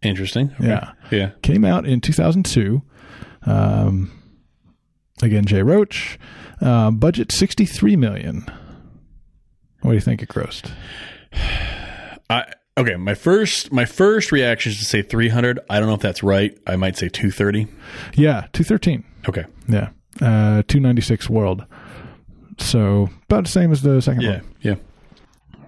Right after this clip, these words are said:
Speaker 2: Um, I M D B says, upon learning that his father has been kidnapped, Austin Powers must travel to nineteen seventy-five and defeat the aptly named villain Goldmember, who is working with Doctor Evil.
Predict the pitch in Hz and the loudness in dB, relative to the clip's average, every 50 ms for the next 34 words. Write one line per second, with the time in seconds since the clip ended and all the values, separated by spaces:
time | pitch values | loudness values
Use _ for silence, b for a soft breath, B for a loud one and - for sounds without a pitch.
0 | - - - 135 143 135 127 123 127 123 120 123 120 120 120 135 156 175 180 170 | -12 -6 0 2 4 6 6 6 6 6 6 6 4 4 4 2 2 4 4 4
1 | 170 156 165 175 160 143 - 165 156 139 120 110 110 110 110 - 135 143 156 165 | 4 4 2 2 2 2 2 4 4 4 2 0 -2 -2 0 2 2 4 4 4
2 | 165 151 127 127 143 160 165 151 131 127 123 110 120 123 117 - - 123 147 170 | 4 4 4 4 4 4 2 2 2 2 2 4 2 2 2 2 2 2 4 4
3 | 170 143 127 131 120 131 147 139 131 - 160 156 127 113 104 92 - - - 117 | 4 4 4 4 2 2 0 0 0 0 0 0 0 0 0 -2 -2 -2 0 0
4 | - - 139 123 107 127 131 139 123 110 123 143 156 - - - 143 143 139 131 | 0 0 0 0 2 2 2 2 2 2 2 2 0 0 2 2 2 2 2 0
5 | - - 107 107 117 143 156 - - 170 165 147 - - 139 139 135 143 143 139 | 0 -2 0 0 0 0 0 0 0 2 2 2 2 2 2 2 2 4 2 2
6 | - - - 151 151 135 120 110 113 107 B B B B B B B B B B | 2 2 2 2 4 4 4 2 0 0 B B B B B B B B B B
7 | B - - 127 120 110 113 - 151 151 139 - 139 110 127 143 139 151 139 135 | B 0 2 2 4 2 2 2 2 0 2 0 0 2 2 2 4 4 2 2
8 | 127 120 123 123 127 131 123 107 120 127 127 127 127 127 107 104 110 131 143 156 | 4 4 4 4 4 2 2 4 4 4 4 4 4 2 2 2 2 4 4 4
9 | 135 131 139 156 165 160 135 120 107 101 98 101 107 101 101 98 110 113 110 110 | 2 2 2 2 4 4 4 2 2 2 2 2 0 0 0 0 0 0 0 2
10 | 123 113 110 - - - 101 113 - - - - 120 113 107 - - - - B | 2 2 2 2 2 0 0 0 -2 -4 -6 -4 -4 -4 -4 -4 -4 -6 -8 B